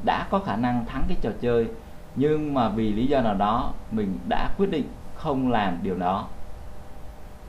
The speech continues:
Và mình đã quyết định để cho, ờ, cô ấy thắng. Và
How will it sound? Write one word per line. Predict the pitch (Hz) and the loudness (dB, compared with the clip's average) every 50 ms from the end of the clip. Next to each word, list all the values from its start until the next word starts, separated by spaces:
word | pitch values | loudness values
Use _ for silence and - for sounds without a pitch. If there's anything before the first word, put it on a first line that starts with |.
| - - - - - - - - - - - - - - - - - - - - - - - - - - - - | -16 -16 -16 -16 -16 -16 -16 -16 -14 -12 -12 -10 -10 -8 -8 -10 -10 -12 -14 -14 -16 -14 -14 -14 -14 -14 -10 -4
Và | - 196 | -2 0
mình | 208 - 107 - | 2 2 2 2
đã | - - - - | 2 2 2 2
quyết | 180 175 - | -2 0 0
định | 147 - - - | 0 0 0 -2
để | 123 - - - 110 113 - - | -2 -2 0 -2 -4 -4 -2 0
cho, | 127 120 113 107 107 107 - - - - - - - - - - - - | 2 4 4 4 2 0 -4 -8 -10 -12 -14 -16 -16 -14 -10 -4 -2 0
ờ, | - 101 98 92 92 - - | 2 2 2 2 2 0 2
cô | 110 104 | 0 0
ấy | 101 101 107 113 127 - - - - - - - - | 0 0 0 0 -2 -4 -6 -10 -12 -12 -6 -2 2
thắng. | - - 233 254 294 - - - - - - - - - - - - - - - - - - - - - - - - - - - - - - - - - - - - - - - - - - - | 2 4 2 2 0 -2 -6 -8 -8 -10 -10 -8 -8 -8 -8 -6 -8 -8 -10 -10 -12 -14 -14 -14 -16 -14 -12 -6 -2 -2 0 0 0 -2 -4 -4 -4 -8 -6 -4 -4 -4 -4 -8 -14 -14 -10 0
Và | 104 127 127 123 123 120 120 - | 4 6 6 8 8 6 4 2